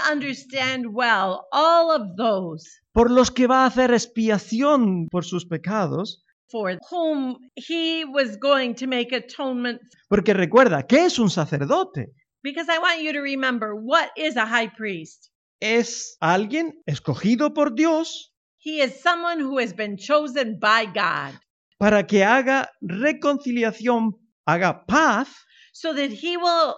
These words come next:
Speaker 1: make reconciliation, he will make peace
Speaker 2: entre Dios y el pueblo rebelde.
Speaker 1: between him and his rebellious people.
Speaker 2: Porque están esclavos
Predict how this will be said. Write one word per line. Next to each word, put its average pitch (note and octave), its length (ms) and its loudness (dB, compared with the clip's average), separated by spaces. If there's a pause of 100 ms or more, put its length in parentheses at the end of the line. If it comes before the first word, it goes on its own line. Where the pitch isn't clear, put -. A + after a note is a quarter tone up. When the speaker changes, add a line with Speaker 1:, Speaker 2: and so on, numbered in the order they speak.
(160)
Speaker 1:
make C#4 500 0
reconciliation, C#4+ 1300 -4 (200)
he D4 220 -8
will D#4+ 220 0
make C4+ 380 -2
peace G#3+ 600 -12 (220)
Speaker 2:
entre C#3+ 400 0
Dios D#3+ 640 -2 (280)
y E3+ 160 -2
el E3+ 200 2
pueblo A#3+ 340 2
rebelde. C4 720 0 (300)
Speaker 1:
between C#4+ 840 -4 (400)
him F4+ 520 -4 (460)
and B3+ 460 -2 (180)
his A#3+ 560 -4
rebellious A#3 720 -4
people. E3+ 380 -12 (320)
Speaker 2:
Porque E3+ 340 0
están D#3 340 -2
esclavos A#3+ 1080 0